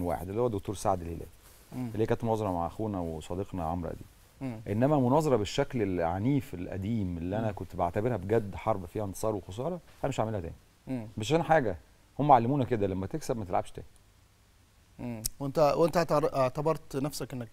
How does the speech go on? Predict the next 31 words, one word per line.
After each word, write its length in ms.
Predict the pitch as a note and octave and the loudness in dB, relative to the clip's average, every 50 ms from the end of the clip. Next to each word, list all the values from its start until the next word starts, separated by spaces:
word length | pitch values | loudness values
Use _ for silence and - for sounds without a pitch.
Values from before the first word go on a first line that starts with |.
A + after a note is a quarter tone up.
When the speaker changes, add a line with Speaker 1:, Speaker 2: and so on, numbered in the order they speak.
| - | -14
Speaker 2:
كسبت؟ 360 | - - - - - - - - - | -12 -10 -10 -10 -10 -14 -16 -10 -6
Speaker 1:
مش 180 | G#2+ A2+ A2+ | -2 0 0
اعتبرت، 340 | B2+ A2+ - C#3 F#3 F3+ - - - - - - - | 0 2 2 0 -2 -2 -4 -10 -16 -20 -10 -6 -2
أي 140 | - G#3+ | -2 -2
حد 240 | - - - D#3+ A#2 | 0 0 0 0 0
اعتبر، 320 | G2+ F#2 - G2 E2+ E2 F2+ | 0 -2 -2 -4 -4 -2 0
لأن 200 | G2 A2 A2+ A#2+ | 0 2 2 0
إحنا 240 | A2 - B2+ A2+ | 0 0 0 2
هزمنا 180 | A2 C#3 E3 D#3+ | 2 2 2 2
الفكرة 260 | B2 - D#3+ D3+ D#3 | 0 -2 -2 -2 -2
كلها 300 | B2+ C#3 C#3 D#3+ G3 C3+ | 0 0 0 0 0 0
بدليل 220 | F2+ E2+ F#2+ G2+ A#2+ | 0 0 0 0 0
إن 100 | A#2 A2 | 0 -2
هم 320 | A2+ A#2+ A2+ G2+ G2+ G#2+ | -2 -2 -2 -2 -2 0
أزيلوا 340 | G#2 F#2+ A#2 E3+ E3 C3 A2 | 0 0 0 0 0 0 0
من 140 | G2 F#2 F2 | -2 -2 -4
الحياة. 340 | F2 E2 - F#2+ G#2+ G#2 - - - - - - - | -6 -6 -4 -4 -4 -4 -6 -12 -18 -20 -20 -18 -14
Speaker 2:
مم. 160 | B2 A#2 G2+ G2 - - _ _ _ - - - - | -12 -12 -12 -14 -16 -20 _ _ _ -20 -20 -10 -8
Speaker 1:
فإحنا 240 | G#2+ F#2 F#2+ G2+ | -6 -4 0 0
هزمنا 220 | G#2+ G2+ C3+ D3+ C#3+ | 2 2 4 2 2
الفكرة 320 | - - - - - B2 | 2 0 0 0 2 2
على 160 | G2 G2 G#2 | 2 2 2
بعضها. 320 | G2 G2+ F#2+ G2+ G2+ F#2 - - - - - - _ _ _ - C3 | 2 0 0 0 -2 -4 -8 -12 -20 -20 -20 -20 _ _ _ -14 -12
Speaker 2:
مم. 140 | C#3 C3 A#2 G#2 G2+ - - _ - | -10 -10 -10 -12 -14 -18 -20 _ -4
Speaker 1:
حتى 340 | - - G3+ - - - C3+ | 2 2 2 4 8 8 10
المناظرة 680 | B2 A2+ A2+ A#2 A2 G#2 G#2+ G#2 A2 B2+ C#3 B2+ A#2+ | 10 10 8 6 4 2 0 0 2 2 2 2 2
اللي 100 | G#2+ F#2+ | 0 -2
كانت 280 | F#2 - A#2 G#2+ F#2 A2+ | -2 -4 -4 -4 -2 -2
قبل 260 | A#2 A#2 A2 G#2 G2+ | -2 -2 -2 -2 -2
الأزمة، 840 | F#2+ F#2 F2+ E2+ E2+ E2+ F2 F2+ - G2+ G#2+ G2+ G2 G2 F#2 F2+ F#2 F2+ - - F2+ | -2 -2 -2 -4 -4 -6 -6 -4 -2 -2 -2 -2 -2 -4 -4 -4 -6 -8 -10 -8 -4
آه، 520 | G2+ G2+ G2+ G2 F#2+ F#2+ F#2+ F#2 - - | -2 -2 0 0 -2 -2 -2 -4 -4 -6